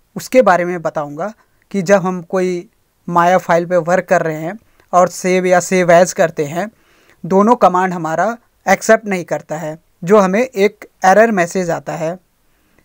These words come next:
जिसकी वजह से हमारी माया फाइल सेव नहीं होती है। जो माया फाइल हम बना रखे हैं, जिस पे हम लोग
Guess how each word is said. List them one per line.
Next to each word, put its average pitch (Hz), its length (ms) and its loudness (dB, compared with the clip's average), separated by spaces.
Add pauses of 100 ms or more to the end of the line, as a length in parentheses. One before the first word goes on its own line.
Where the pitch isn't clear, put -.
(100)
जिसकी 185 320 -4
वजह 185 240 4
से 220 160 2
हमारी 185 360 0
माया 180 280 2
फाइल 190 260 2
सेव 165 220 -6
नहीं 151 200 -8
होती 151 300 -12
है। 156 180 -6 (600)
जो 190 200 0
माया 185 320 4
फाइल 190 360 0 (380)
हम 180 140 -2
बना 180 280 4
रखे 180 240 -2
हैं, 180 200 0
जिस 170 160 -8
पे 190 100 0
हम 180 180 0
लोग 175 240 -4